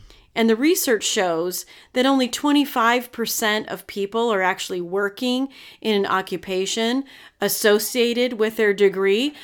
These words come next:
So there's a whole <laughs> bunch of us out there who found our way somehow without leveraging our degree. So when you start realizing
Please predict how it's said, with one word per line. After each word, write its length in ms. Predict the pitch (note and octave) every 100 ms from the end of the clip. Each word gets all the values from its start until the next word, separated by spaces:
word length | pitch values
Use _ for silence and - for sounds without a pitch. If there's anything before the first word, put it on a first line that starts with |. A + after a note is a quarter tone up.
| -
So 160 | - G4
there's 200 | G#4 D4
a 120 | A#3
whole 600 | - C#4+ C#4+ C#4 C4+ C4
<laughs> 0 |
bunch 580 | G#3 A#3+ C#4+ B3 A#3 -
of 260 | - G#3+ G3
us 360 | F#3 - - -
out 300 | G#3+ G#3 -
there 360 | G#3 F#3 F#3 - - - -
who 480 | C#4+ B3+ A#3 - -
found 540 | - C4+ B3 C#4 C4+
our 240 | - A3+ A3+
way 560 | G3+ G#3+ G#3 F3+ F3
somehow 1120 | E3 - B3 A#3 A#3 G#3+ A3 G#3+ E3+ D#3 - - - - - -
without 1000 | G3+ G3+ - - A3 A3 F#3+ F#3+ - - -
leveraging 1080 | G3+ G#3 G#3+ G#3+ A3 G#3 G3+ G3+ F#3+ G3+ G3+ _ _ F3
our 460 | F#3 F3+ F3+ F3+ -
degree. 680 | F3+ E3 F#3+ G#3 F3+ - - _ - - - -
So 280 | - C#4 C4
when 340 | B3 D4+ G#4+ F#4+
you 280 | C#4+ D4
start 520 | C#4+ - C4+ A#3 - G3+
realizing 1040 | A#3 C#4+ C#4 F3+ D#3+ E3+ - E3 D#3+